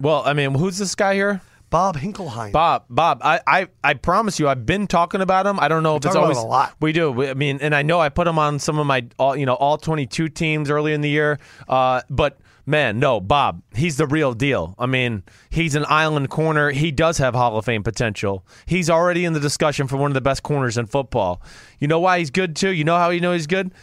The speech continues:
Speaker 1: 'Cause Mike Evans couldn't wait to cheap shot him the other day because he was all over his ass and everybody's ass every week. And it's the perfect jumping off point, too, because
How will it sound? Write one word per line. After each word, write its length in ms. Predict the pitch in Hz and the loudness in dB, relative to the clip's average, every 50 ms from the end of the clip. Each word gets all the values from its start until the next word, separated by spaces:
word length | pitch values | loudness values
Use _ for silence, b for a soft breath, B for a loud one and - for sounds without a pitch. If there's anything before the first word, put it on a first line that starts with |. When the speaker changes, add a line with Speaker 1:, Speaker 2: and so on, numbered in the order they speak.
| b b b | b b b
Speaker 1:
'Cause 180 | - 139 113 | -6 -6 -4
Mike 260 | 110 131 151 160 151 - | -2 0 0 0 0 0
Evans 380 | 151 151 135 127 117 107 92 | 0 0 0 0 -2 -4 -4
couldn't 320 | - - 160 143 123 113 107 | -4 -4 -4 -2 -2 -2 -2
wait 220 | 104 123 139 - | -2 -2 -2 -2
to 80 | - 98 | -6 -6
cheap 320 | - - - 151 147 - | -6 -4 -4 -4 -4 -4
shot 240 | - - 117 98 95 | -2 0 0 2 0
him 80 | 95 | 0
the 100 | 98 98 | -2 -2
other 140 | 95 90 95 | -2 -4 -4
day 240 | 87 101 95 82 80 | -4 -2 -4 -4 -4
because 320 | 87 107 - - 104 95 | -6 -6 -4 -4 -6 -4
he 120 | - 143 151 | -4 -4 -4
was 160 | 123 117 104 | -4 -2 -2
all 280 | 120 127 135 135 131 127 | 0 0 0 0 0 0
over 180 | 131 123 123 | -2 0 -2
his 220 | 117 127 127 107 117 | -2 -2 -2 0 0
ass 360 | 117 117 107 92 90 - - | 0 0 0 0 -2 -4 -4
and 60 | 107 | -2
everybody's 520 | 107 110 117 127 104 107 98 92 92 90 101 | -2 -2 -2 -2 0 0 -2 -2 -2 -2 -2
ass 340 | 98 90 82 82 - - - | -2 -2 -2 -4 -6 -6 -4
every 380 | 104 101 107 113 117 127 120 | -4 -2 -2 -2 -2 -2 -2
week. 320 | 113 110 123 113 98 - B B B B B - | -2 -2 -2 -4 -4 -8 B B B B B -4
And 140 | 127 123 123 | -4 -2 -2
it's 160 | 123 117 - | -2 -2 -2
the 80 | 147 | -4
perfect 320 | - - 175 185 160 143 117 | -2 0 -2 -2 -2 -2 -2
jumping 300 | - 156 139 131 135 131 | -2 -2 0 0 0 0
off 180 | 127 123 113 | 0 0 0
point, 240 | - 127 123 113 98 | -2 -2 -2 -2 -2
too, 180 | - - 131 113 | -2 -2 -2 -2
because 380 | 98 113 - - 123 110 - | -2 -2 -2 -2 -4 -4 -4